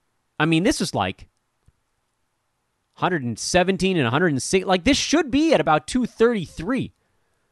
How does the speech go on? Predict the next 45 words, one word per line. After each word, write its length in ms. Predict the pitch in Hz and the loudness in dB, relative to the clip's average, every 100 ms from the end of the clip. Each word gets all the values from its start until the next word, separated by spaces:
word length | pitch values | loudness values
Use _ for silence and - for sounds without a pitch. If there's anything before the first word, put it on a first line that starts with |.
| _ _ _ - | _ _ _ 0
This, 180 | 330 359 | 2 4
I 80 | |
think, 180 | 359 349 | 2 0
is 120 | 262 | 0
gonna 120 | 220 208 | 2 2
be 80 | |
one 140 | 180 175 | 2 2
of 60 | |
the 60 | 123 | 0
biggest 580 | 95 - 240 254 - - | -2 0 2 2 0 -6
swings 520 | - 190 185 113 92 | -4 0 0 -2 -8
between 300 | - - 147 | -6 -2 -2
a 60 | 110 | 0
game 240 | 139 170 | 0 2
one 180 | 170 170 | 2 0
total 320 | 160 170 165 | 0 0 0
and 80 | 127 | -2
a 60 | |
game 240 | 101 120 135 | -2 -2 -2
two 180 | 165 160 | -4 -4
total. 400 | 160 160 196 - _ _ _ _ _ _ - | 0 0 -2 -8 _ _ _ _ _ _ 0
Forget 220 | 202 240 | 2 2
the 60 | |
posted 400 | - 165 175 117 | 2 4 4 0
mark. 280 | 90 76 78 | -8 -8 -4
I'm 100 | 143 | -2
talking 240 | 185 190 160 | 2 2 2
about, 260 | 123 113 _ _ _ _ _ | 2 2 _ _ _ _ _
like, 240 | 113 113 - | -4 -4 -6
the 120 | - - | -10 0
actual 460 | 175 165 - 170 | 2 2 0 -2
final 400 | 151 156 143 143 | 0 -2 -2 -2
number. 400 | 120 113 165 190 208 _ _ _ _ _ _ - | -2 -2 0 -4 -6 _ _ _ _ _ _ -4
I 80 | 151 | 0
think 160 | 330 339 | 0 2
there's, 260 | 330 - 131 - | 0 0 -6 0
there's 320 | 147 170 123 | 2 4 2
legitimate 720 | 143 139 107 98 202 202 185 | 0 -2 -2 4 4 4 0
value 500 | 139 143 156 160 143 - | 0 0 2 0 -2 -2
on 140 | 123 | -4
an 100 | 107 - - | -6 0 8
overplay 640 | 196 180 147 - 110 90 | 8 8 2 0 -2 -2
in 80 | 90 | -4
this 220 | 85 82 | -4 -6
game, 360 | - 85 85 | -6 -6 -6